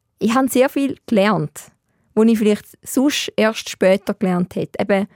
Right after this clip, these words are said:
als junger Mensch ist man immer so voll auf, auf Zack. Und wie wenn man auf der Autobahn immer will hundertvierzig fahren und dann kracht's einfach irgendwann,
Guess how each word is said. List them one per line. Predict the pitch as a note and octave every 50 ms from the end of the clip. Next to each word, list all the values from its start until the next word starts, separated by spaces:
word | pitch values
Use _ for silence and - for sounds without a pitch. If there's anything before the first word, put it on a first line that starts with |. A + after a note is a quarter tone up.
| _ _ _ _ _ _ _
als | - A3 -
junger | A3 A#3 A#3+ A3+
Mensch | G#3+ G#3+ A3 A#3 A#3 -
ist | G#3 -
man | G#3+ G3+
immer | G#3 G#3+ A3+ A3
so | G#3+ G#3 G3+
voll | - - G#3 G#3 A3+ A#3 A3
auf, | A3 G3+ - - -
auf | - F#3+ - -
Zack. | - - A3+ G#3+ A#3 _ - - - _ _ _ _ _ _ _ _ _ _ -
Und | - G3+ G#3+ - - - - - - - -
wie | - G3+ A3+ G#3
wenn | B3 A#3+ A3+
man | A3+ A3+
auf | A3 A3
der | - G3+ G3+ G#3
Autobahn | A3+ A3 - A3 G#3+ G#3 G3+ G#3
immer | A3 A#3 A#3 G#3+
will | A3 G#3+
hundertvierzig | - A#3+ A3+ G#3+ - - A3+ G#3+ A#3 - - -
fahren | - - F#3+ F#3+ G3 A3 A3+ -
und | G#3+ G3+ -
dann | A3 G#3+ G#3 G#3 _ _ _ _ _
kracht's | - - G3+ G3 - - - - -
einfach | G3+ G3+ A3 -
irgendwann, | G3+ G3 G3 F#3+ F#3+ F#3 F#3